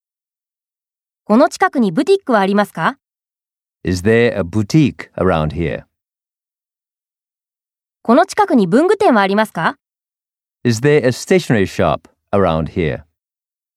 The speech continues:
Speaker 1: この近くにスポーツ用品店はありますか？
Speaker 2: Is there a sports shop around here?
Speaker 1: この近くにアウトドア用品店はありますか？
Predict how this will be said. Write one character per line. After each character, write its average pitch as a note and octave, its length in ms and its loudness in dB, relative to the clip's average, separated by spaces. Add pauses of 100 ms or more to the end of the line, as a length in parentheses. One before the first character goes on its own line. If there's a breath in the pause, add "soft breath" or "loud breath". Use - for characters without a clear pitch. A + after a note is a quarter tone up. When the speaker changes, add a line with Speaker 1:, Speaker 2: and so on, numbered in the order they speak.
(1400)
Speaker 1:
こ A3+ 140 2
の E4 100 4
近 F#4+ 220 -2
く D#4+ 100 -6
に G3 100 -2
ス - 120 -18
ポ D#4+ 120 2
ー F#4+ 40 -2
ツ F#4+ 140 -2
用 G#4 120 2
品 G#4+ 200 -4
店 D4 160 2
は G3 80 2
あ F#3+ 40 0
り G3 80 -4
ま G#3+ 120 0
す - 60 -20
か？ F#3 240 -6 (880)
Speaker 2:
Is G#2 200 -2
there B2+ 480 2
a G#2+ 80 -4
sports E3+ 400 -2
shop - 380 -2 (120)
around F2+ 400 0
here? C#2+ 320 -6 (2000)
Speaker 1:
こ A3 120 -2
の D#4+ 120 2
近 - 220 -4
く C4 100 -4
に G3 140 -2
ア G3+ 120 0
ウ C#4+ 60 -4
ト F#4 100 0
ド F#4+ 80 2
ア F#4+ 80 4
用 F#4 180 -2
品 G4+ 200 -6
店 D4 160 2
は G3+ 80 2
あ G3 60 0
り G3+ 100 -4
ま A3 80 0
す - 80 -14
か？ G#3 260 -4